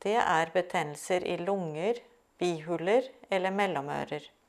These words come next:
Bihuler er hulrom i ansiktsskjelettet og hodeskallen. Du kan vaksinere deg mot influensa hvert år. Da blir sjansen for å få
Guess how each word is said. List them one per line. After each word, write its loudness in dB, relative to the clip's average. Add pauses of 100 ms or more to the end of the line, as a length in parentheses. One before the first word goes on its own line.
(1200)
Bihuler 2 (180)
er 4 (140)
hulrom 2 (160)
i 0 (240)
ansiktsskjelettet 0
og 2
hodeskallen. 0 (2000)
Du 4
kan 2
vaksinere 2
deg 4
mot -2
influensa 0
hvert 0
år. 2 (1040)
Da 6
blir 2
sjansen 0
for 4
å 0
få 4